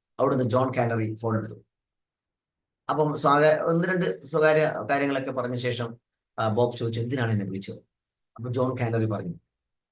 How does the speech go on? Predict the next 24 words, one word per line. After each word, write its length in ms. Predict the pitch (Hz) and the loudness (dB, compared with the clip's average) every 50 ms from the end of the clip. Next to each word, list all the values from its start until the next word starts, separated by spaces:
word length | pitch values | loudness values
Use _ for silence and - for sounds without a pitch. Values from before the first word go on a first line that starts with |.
| _ _ - | _ _ -10
"സർ, 280 | - - 120 104 - - - | -6 -4 -4 -4 -4 -6 -6
ഇത് 280 | 127 123 123 123 123 120 | -6 -4 -2 -2 -2 0
ടെലിഫോണിലൂടെ 480 | 120 117 120 120 135 135 131 120 113 117 | 0 0 0 0 -2 -2 -2 0 0 2
പറയേണ്ട 240 | 104 107 110 107 101 | 2 2 2 2 0
ഒരു 100 | 101 98 | 0 0
കാര്യമല്ല, 420 | 104 98 107 117 - 95 87 - - - - - | 0 2 2 2 2 0 -2 -6 -8 -10 -2 2
എനിക്ക് 180 | 147 160 165 | 4 6 6
അങ്ങേ 180 | 165 165 165 170 | 8 8 8 8
നേരിട്ട് 400 | 170 160 160 170 170 170 165 156 | 8 10 10 10 10 10 10 8
കണ്ടേ 360 | 139 139 139 143 143 143 143 | 8 8 8 8 8 6 6
ഇത് 200 | 131 123 120 117 | 4 2 0 -2
പറയണം, 320 | 117 107 101 98 - - - _ _ _ _ - | -2 -2 -2 -4 -6 -10 -14 _ _ _ _ 0
നേരിട്ട് 340 | 127 147 170 175 170 170 170 | 4 6 6 6 6 4 2
കണ്ടിട്ട് 420 | - 139 131 131 139 151 143 - | 2 2 0 0 0 0 -2 -2
വേണം 220 | 123 110 104 104 - | -2 -2 -4 -4 -6
പറയാൻ." 220 | - - - - _ _ _ _ _ _ _ _ _ _ _ _ _ _ _ _ _ _ _ _ - | -8 -10 -12 -16 _ _ _ _ _ _ _ _ _ _ _ _ _ _ _ _ _ _ _ _ 2
അദ്ദേഹത്തിന് 280 | 190 233 233 233 220 | 4 6 6 8 8
ആ 180 | 214 214 208 196 | 8 8 6 6
ഒരു 140 | 196 196 190 | 4 2 2
താല്പര്യമൊക്കെ 720 | 180 185 170 147 165 170 165 185 190 190 175 175 170 165 | 0 0 2 2 4 4 4 4 2 2 0 2 2 2
കണ്ടപ്പോ 520 | 151 147 151 143 143 151 147 143 143 - - 135 | 2 2 0 0 0 0 0 -2 -2 0 0 0
തന്റെ 200 | 131 135 131 131 | 0 0 0 0
കലണ്ടർ 320 | 131 123 127 127 127 135 151 | 0 2 2 0 2 2 2
നോക്കിയിട്ട് 640 | 135 131 117 110 123 120 113 117 117 110 107 - | 2 0 0 -2 -2 -2 0 2 2 0 0 -4